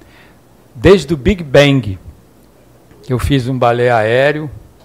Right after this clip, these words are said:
e depois os bailarinos, quando eles juntavam assim, faziam uma fórmula química,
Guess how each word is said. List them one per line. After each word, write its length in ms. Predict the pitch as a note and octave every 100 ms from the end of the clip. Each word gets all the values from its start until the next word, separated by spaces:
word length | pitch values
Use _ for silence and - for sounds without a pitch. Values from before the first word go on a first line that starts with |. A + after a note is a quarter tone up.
| _ _ _ _ _ _ _ _ _ _ _ _ _ -
e 100 | A2+
depois 480 | A2 A#2 - C3+ A#2
os 120 | A2
bailarinos, 680 | G#2+ B2 B2 A2 B2+ B2+ -
quando 240 | B2+ A#2+
eles 560 | B2+ A#2 - - - -
juntavam 720 | C3+ C3 - C#3 C#3+ B2 A#2
assim, 460 | G#2 - C#3 C#3 A2+
faziam 420 | - A#2 A2 C3+
uma 140 | B2
fórmula 580 | - - D3 C3 B2 G#2+
química, 520 | - D3 D#3+ A2+ -